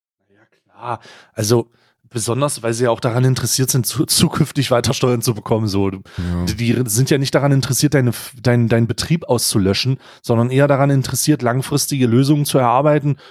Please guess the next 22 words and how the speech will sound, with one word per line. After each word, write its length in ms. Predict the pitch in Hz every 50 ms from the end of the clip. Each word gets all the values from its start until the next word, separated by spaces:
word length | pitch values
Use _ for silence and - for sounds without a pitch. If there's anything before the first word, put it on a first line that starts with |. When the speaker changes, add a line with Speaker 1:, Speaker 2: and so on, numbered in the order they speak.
| - _
Speaker 1:
damit 320 | 117 117 123 131 143 -
du 80 | 160 143
das 240 | 135 127 - -
weitermachen 560 | 117 117 120 151 175 156 135 110 98 98 104 95
kannst. 340 | - 92 104 95 92 92
Speaker 2:
Ja. 120 | 87 92 101 - _ _ _ _
Speaker 1:
Also, 400 | 123 123 117 139 135 120 - _ _ _ _ _ _ _ _ _ _
äh, 140 | - 110 - - _
besonders 400 | 123 131 127 135 160 170 180 151
in 80 | 156 147
dieser 200 | 143 143 135 127
Größen-, 420 | 113 - 110 131 160 - 185 170
in 160 | - 131 127 117
dieser 200 | 123 120 127 123
Dimension, 540 | 120 131 123 123 117 107 123 151 160 135 98
weil 120 | 101 101
eins 240 | 101 110 123 135 -
Komma 180 | - 165 143 139
sieben 240 | 127 117 139 151 147
Millionen 240 | 139 131 135 135 135
Euro 240 | 120 127 135 135
Nachforderung 640 | 131 117 113 123 - - - 151 151 139 143 147 135